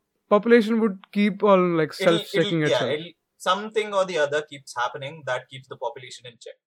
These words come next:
Speaker 1: Mm-hmm.
Speaker 2: It's not that, uh, the population doesn't grow. It's just, like, for a while it stagnates, and this time period that it stagnates for is enough for someone to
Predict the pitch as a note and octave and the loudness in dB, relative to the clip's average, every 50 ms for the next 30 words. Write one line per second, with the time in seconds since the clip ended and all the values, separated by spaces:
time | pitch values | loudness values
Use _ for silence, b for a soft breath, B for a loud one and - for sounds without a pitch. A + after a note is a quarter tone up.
0 | _ _ _ _ _ _ _ _ _ _ _ _ _ _ _ _ _ _ _ _ | _ _ _ _ _ _ _ _ _ _ _ _ _ _ _ _ _ _ _ _
1 | _ _ _ _ _ _ _ _ - - D3+ D3 C#3 C#3 B2+ D3 D3+ D3 - - | _ _ _ _ _ _ _ _ -12 -10 -10 -10 -10 -10 -10 -10 -10 -10 -4 -2
2 | - A3 - E3 D#3+ D#3 D#3+ E3 D#3+ - _ - C3 B2 A#2+ A2+ A2+ G#2+ G#2+ G#2+ | 0 0 0 -2 -2 -2 0 0 0 -2 _ -8 -6 -4 -4 -4 -4 -4 -6 -6
3 | G#2 G#2+ A2 A2+ A#2+ - C3 B2 B2+ C3+ C3+ C3+ C3+ C3 B2+ B2 B2+ B2+ A#2 G#2+ | -8 -8 -10 -12 -8 -8 -8 -8 -8 -10 -14 -12 -10 -10 -10 -10 -10 -14 -20 -16
4 | - D3 D3+ A#2+ C#3+ D#3+ - _ _ - A#2+ A2+ A2+ B2+ B2 - C3 B2 A2+ - | -10 -8 -6 -6 -6 -8 -10 _ _ -18 -16 -14 -14 -14 -14 -12 -10 -12 -12 -12
5 | _ _ - D3+ C#3 C#3+ D#3 D3 C#3+ C3+ B2+ B2+ C3+ D3 D3+ D3+ _ _ - B2+ | _ _ -2 2 2 2 2 2 2 2 0 0 -2 -4 -8 -12 _ _ -18 -18
6 | A#2 _ _ _ _ _ _ - - - C#3 C3 B2+ B2 A#2+ A2 B2+ D3+ - - | -18 _ _ _ _ _ _ -16 -8 -4 -2 -2 -2 -4 -6 -10 -10 -10 -12 -16
7 | - _ _ _ _ - B2 B2+ C3+ C#3 C#3 C#3 C#3 C#3 C#3 C#3 C3 A#2+ B2+ D#3+ | -20 _ _ _ _ -6 -4 -2 -2 -2 -4 -6 -10 -14 -14 -16 -18 -16 -10 -10
8 | E3+ - - - - - - _ _ _ _ _ _ _ - C3 A#2 C3+ C#3+ D#3 | -10 -8 -10 -14 -16 -18 -20 _ _ _ _ _ _ _ -4 -2 -2 -2 -2 -4
9 | E3 F#3 G3+ A3+ _ _ _ _ _ _ _ - F3+ E3+ F3 F#3+ F#3 F#3 _ D#3+ | -6 -10 -12 -14 _ _ _ _ _ _ _ -18 -16 -12 -10 -10 -10 -12 _ _
10 | C#3+ C3+ D3 C#3 D3 C#3 - - C3 A#2+ A#2+ - D3 D3 - - D#3+ D#3+ D#3 B2+ | -4 -2 -2 -2 -2 -4 -8 -6 -6 -6 -6 -6 -10 -12 -10 -6 -6 -6 -4 -6
11 | D3 C#3+ C3 B2+ C3+ C3+ D3 D#3 D#3+ - - E3+ - - C#3 C3 C3+ D3 D3 D3 | -8 -8 -10 -12 -10 -6 -4 -4 -4 -4 -6 -8 -6 -6 -6 -6 -4 -6 -6 -6
12 | D3+ D3 - D3 C#3+ C#3+ C#3 C3+ C3+ C3 | -8 -12 -14 -14 -12 -12 -12 -14 -16 -18